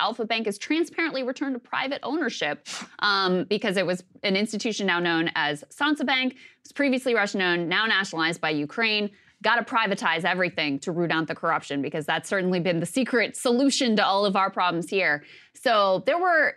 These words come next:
some major red flags here. There's,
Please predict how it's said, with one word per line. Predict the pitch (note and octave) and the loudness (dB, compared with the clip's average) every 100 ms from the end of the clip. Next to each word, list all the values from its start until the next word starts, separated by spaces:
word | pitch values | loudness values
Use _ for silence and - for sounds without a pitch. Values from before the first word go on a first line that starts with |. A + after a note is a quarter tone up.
| _ | _
some | - C#4 A#3+ - G#3 | -4 0 2 2 2
major | A#3 C4 A3 A#3 G3 | 4 2 2 2 2
red | F#3 F#3 F#3 | 4 2 0
flags | F#3+ F3 F3 - | 0 2 0 -2
here. | E3 D#3 D3+ D#3 - | 0 2 2 0 -4
There's, | G3+ G3 F3+ F3+ | 0 2 2 -2